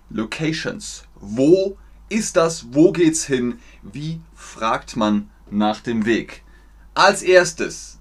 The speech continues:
ganz, ganz wichtig, Entschuldigung. Entschuldigung.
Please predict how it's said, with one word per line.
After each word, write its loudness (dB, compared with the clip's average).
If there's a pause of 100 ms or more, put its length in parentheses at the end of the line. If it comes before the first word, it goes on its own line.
(140)
ganz, 0
ganz -4
wichtig, -6 (840)
Entschuldigung. 2 (1300)
Entschuldigung. -2